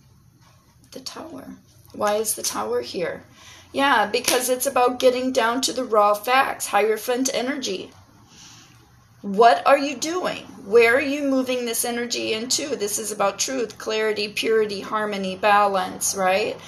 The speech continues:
Being committed to journey, forward movement, having all the tools that you need to be able to move forward, right? It's about traditional values, where your spirituality is in this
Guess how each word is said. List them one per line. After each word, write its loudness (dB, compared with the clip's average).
Being 2
committed 0
to 0
journey, 0
forward 0
movement, -4
having 2
all 8
the 2
tools 0
that -2
you -4
need -4
to -2
be 4
able 2
to -2
move -4
forward, 0
right? 2
It's 2
about 6
traditional 0
values, 2
where 2
your 0
spirituality 0
is -2
in -4
this -4